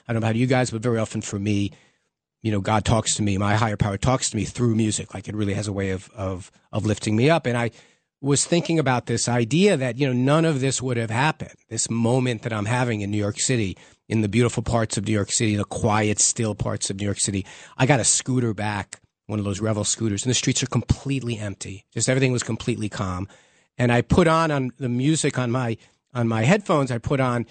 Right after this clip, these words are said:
you know, the, w-, all of us have these apps that you can just, you know, have them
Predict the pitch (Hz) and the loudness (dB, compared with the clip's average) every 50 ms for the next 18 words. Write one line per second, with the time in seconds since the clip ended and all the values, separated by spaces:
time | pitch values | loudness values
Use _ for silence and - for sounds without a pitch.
0 | - - _ - 156 143 135 123 120 - 135 131 135 - 143 143 - 143 143 139 | -12 -10 _ 0 2 2 2 0 -2 -4 -4 -4 -2 0 0 -2 0 0 0 0
1 | - 160 160 156 151 139 - 143 131 123 127 110 127 135 143 143 - - - 123 | 2 2 4 4 2 2 2 0 0 0 0 0 2 2 2 0 0 -4 -6 -4
2 | 117 123 117 - 135 123 107 - _ _ _ _ _ _ _ _ _ 147 127 110 | -4 -2 -2 0 0 0 -2 -4 _ _ _ _ _ _ _ _ _ 0 0 0
3 | 101 - - 143 147 147 131 131 127 | 0 0 0 0 0 0 0 -2 -4